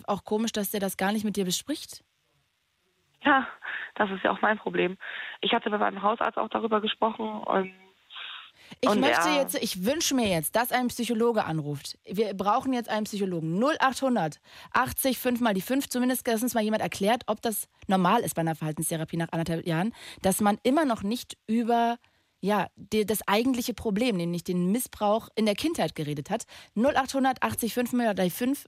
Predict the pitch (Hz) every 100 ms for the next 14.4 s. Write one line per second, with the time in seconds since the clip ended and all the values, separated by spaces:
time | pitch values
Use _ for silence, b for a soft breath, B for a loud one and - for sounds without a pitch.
0 | _ 175 185 - 185 247 233 202 247 240
1 | 247 - - 202 - - 214 - - 233
2 | 254 - - 185 185 - 165 160 208 277
3 | - - B B B B 175 - 160 233
4 | 247 226 220 185 208 202 190 - 233 226
5 | 208 214 185 165 - 254 339 330 254 220
6 | 185 156 175 226 277 B B - 190 196
7 | 196 202 208 185 185 190 160 233 - 240
8 | 240 175 156 180 185 185 - 180 165 170
9 | 165 151 185 202 185 190 - 226 262 302
10 | 214 160 139 131 - 202 202 220 214 202
11 | 208 - - 196 220 214 165 165 233 -
12 | 151 147 190 247 277 262 269 294 175 156
13 | 156 - 208 208 214 - 202 190 180 175
14 | 165 165 - -